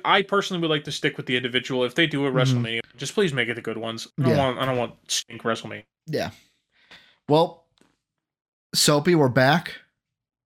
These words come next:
Speaker 2: Back officially.
Speaker 1: You back, baby.
Speaker 2: Every two weeks is when we're gonna be recording. Remember, if you wanna get these early, check out our Patreon down below. Support the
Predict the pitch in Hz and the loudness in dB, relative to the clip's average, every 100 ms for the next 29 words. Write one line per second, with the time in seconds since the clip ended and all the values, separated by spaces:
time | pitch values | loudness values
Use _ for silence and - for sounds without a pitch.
0 | _ _ - 127 131 131 - 127 - 147 | _ _ 0 2 2 0 2 2 2 2
1 | 165 170 147 123 - 127 127 127 - 160 | 2 4 4 4 4 2 2 -4 0 2
2 | 160 175 156 196 180 175 196 - 160 151 | 4 4 4 4 4 4 2 2 2 4
3 | 175 175 180 180 180 180 175 190 190 190 | 4 4 4 6 4 4 4 4 4 4
4 | 190 196 185 175 - - _ _ - 156 | 4 6 6 4 2 -6 _ _ 2 4
5 | 165 156 165 175 170 147 165 147 123 - | 6 4 2 4 4 6 4 4 4 4
6 | 139 139 131 143 135 135 131 123 127 127 | 4 4 4 2 4 4 4 4 4 6
7 | 123 127 120 127 - 135 135 - 135 131 | 6 4 4 0 2 4 4 2 2 2